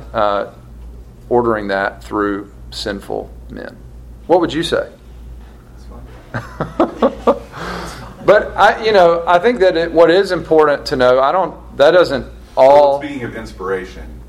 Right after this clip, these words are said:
Speaker 2: my point was, could, could there be a letter of Paul that we haven't dug up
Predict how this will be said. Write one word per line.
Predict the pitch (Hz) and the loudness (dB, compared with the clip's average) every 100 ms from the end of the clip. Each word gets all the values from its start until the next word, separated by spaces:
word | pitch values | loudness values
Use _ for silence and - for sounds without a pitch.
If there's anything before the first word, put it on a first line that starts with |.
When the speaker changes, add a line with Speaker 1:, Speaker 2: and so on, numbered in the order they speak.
| - - - - - | -20 -20 -20 -20 -12
Speaker 2:
my | 95 | -10
point | 92 87 | -10 -12
was, | 85 78 78 - - - - - - | -10 -10 -12 -16 -20 -20 -20 -20 -18
could, | - 104 92 90 - - | -10 -6 -6 -8 -16 -14
could | 190 | -12
there | 104 | -10
be | 98 92 | -8 -8
a | |
letter | 87 85 85 | -8 -10 -12
of | 82 | -12
Paul | - 76 73 - - - | -12 -12 -12 -16 -20 -20
that | 85 | -16
we | 90 | -14
haven't | - 85 85 | -14 -16 -16
dug | - 76 | -16 -14
up | - 82 - | -14 -14 -16